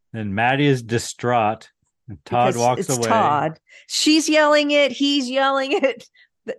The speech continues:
Speaker 2: she's yelling, "I'm Todd. I'm Todd." And he's yelling, "I'm Todd. I'm
Speaker 1: Yep.
Speaker 2: Todd."
Speaker 1: He repeats over and over again, "I'm Todd."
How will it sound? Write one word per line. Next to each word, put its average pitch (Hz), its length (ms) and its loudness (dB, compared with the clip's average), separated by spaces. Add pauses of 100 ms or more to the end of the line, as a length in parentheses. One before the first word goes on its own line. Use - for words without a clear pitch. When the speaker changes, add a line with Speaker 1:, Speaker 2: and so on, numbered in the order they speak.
(100)
Speaker 2:
she's 285 360 -8
yelling, 262 360 -4
"I'm 240 200 -4
Todd. 233 520 -2
I'm 233 220 -4
Todd." 226 460 -2
And 196 80 -10
he's 254 280 -8
yelling, 233 360 0
"I'm 226 160 -2
Todd. 226 480 -2
I'm 240 80 -4
Speaker 1:
Yep. - 180 -14
Speaker 2:
Todd." 202 480 -2 (320)
Speaker 1:
He 123 140 2
repeats 127 420 0
over 147 300 2
and 160 80 2
over 170 160 2
again, 135 260 0
"I'm 143 200 0
Todd." 139 560 0